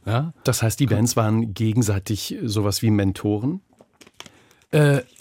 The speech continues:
Speaker 1: Mentoren, ja, weiß ich nicht, was heißt Mentoren? Äh, äh, äh.
Speaker 2: Ähm, ähm, Ratschlaggeber, ähm, ähm.
Speaker 1: Äh, gar nicht mal, es ging gar nicht um so professionelle, „Ah, wie stimmst du deine Gitarre?“ Äh, ich habe, benutze die und die Fälle.
Speaker 2: Hm.
Speaker 1: Äh, darum ging es nicht, sondern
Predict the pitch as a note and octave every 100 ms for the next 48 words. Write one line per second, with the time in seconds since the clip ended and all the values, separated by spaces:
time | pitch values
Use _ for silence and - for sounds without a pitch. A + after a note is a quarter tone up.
0 | - C#3+ D3 F3 G#3 E3 B2 E3 D#3 E3+
1 | D3 A#2 C3 F#3 - B2+ - A2+ G#2+ G2+
2 | C#3+ - C#3+ F3 - - F3 D3 B2 C#3
3 | B2+ A#2 G#2+ A2+ A#2+ A#2 C#3 D#3 - C3
4 | - A2 G#2 G2 G#2 A2 G#2 G2+ G2+ A2
5 | G#2 A2 G2+ G2 G2 - F#3 D#3 F3+ A3
6 | G3 E3 C#3 B2+ - F3 F#3 F3+ E3+ -
7 | C#3+ C3+ - C3+ C#3 A#2 C3+ D#3+ - C#3+
8 | E3+ C#3 - C3 - D#3 D#3 G2 F#2 G#2
9 | F#2+ - A#2+ - G#2+ G#2 C3+ B2+ A#2+ C3
10 | - A2+ G2 F3+ B2+ A2 - - G2 F2
11 | - - A2+ A#2 B2 A2+ B2+ E3+ E3 F3
12 | F3 - A3+ F#3 - - C3+ C3 B2+